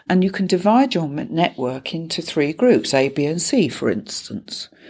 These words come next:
And you can say, "Okay, the C people are the people who are friends. They're mentors, if you like. They're the people who can help me."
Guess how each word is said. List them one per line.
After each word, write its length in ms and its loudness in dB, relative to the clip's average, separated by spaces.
And 120 2
you 80 0
can 180 -6
say, 280 4
"Okay, 720 2
the 140 -12
C 280 4
people 580 -2
are 60 2
the 80 -4
people 420 -2
who 440 2
are 140 0
friends. 640 -2
They're 140 -2
mentors, 520 0
if 160 -10
you 100 -4
like. 260 -6
They're 100 2
the 100 -4
people 400 -2
who 120 -2
can 180 -6
help 320 -2
me." 220 -10